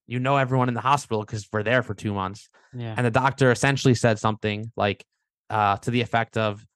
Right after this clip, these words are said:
Speaker 1: "This is like getting struck by lightning twice. Like, it has nothing to do with your dad's cancer.
Speaker 2: Yeah.
Speaker 1: This is just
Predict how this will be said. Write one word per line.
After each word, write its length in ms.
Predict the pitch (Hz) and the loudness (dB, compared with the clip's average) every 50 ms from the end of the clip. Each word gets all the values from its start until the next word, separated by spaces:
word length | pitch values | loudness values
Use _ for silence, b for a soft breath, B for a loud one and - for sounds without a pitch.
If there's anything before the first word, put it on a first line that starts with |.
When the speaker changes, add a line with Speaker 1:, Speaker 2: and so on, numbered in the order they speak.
| _ _ _ _ _ _ _ _ _ _ _ | _ _ _ _ _ _ _ _ _ _ _
Speaker 1:
"This 240 | - 120 143 143 135 | -2 0 0 2 2
is 140 | 151 139 131 | 0 2 4
like 160 | 143 127 123 | 2 2 2
getting 260 | 123 123 120 120 117 | 2 0 0 0 -4
struck 360 | 113 - - - 113 113 - - | -8 -10 -2 0 0 0 2 0
by 100 | 110 107 | -2 -2
lightning 400 | 107 107 104 90 87 104 98 95 | -2 -2 -4 -4 -8 -14 -16 -14
twice. 420 | - - 107 98 90 90 - - | -6 -2 -2 -2 -2 -4 -8 -10
Like, 100 | 110 104 | -10 -10
it 60 | 104 | -10
has 140 | 104 98 110 | -10 -8 -6
nothing 360 | 117 117 120 123 - 120 117 110 | -2 0 0 0 0 -2 -6 -2
to 40 | |
do 140 | 110 123 117 | 2 2 4
with 160 | 110 107 - | 4 2 0
your 80 | 104 104 | -2 0
dad's 320 | 110 131 131 135 127 - | 2 4 2 2 2 0
cancer. 640 | - 131 123 120 110 - - 120 113 113 110 110 _ _ _ | -4 -4 -2 -2 -4 -4 -4 -2 -2 -2 -2 -4 _ _ _
Speaker 2:
Yeah. 140 | - 117 110 | -12 -12 -8
Speaker 1:
This 220 | 107 120 117 - | -6 -8 -6 -4
is 200 | 123 123 117 110 101 | -4 -6 -6 -6 -2
just 360 | - 123 120 110 - - - | 0 0 0 0 0 -6 -14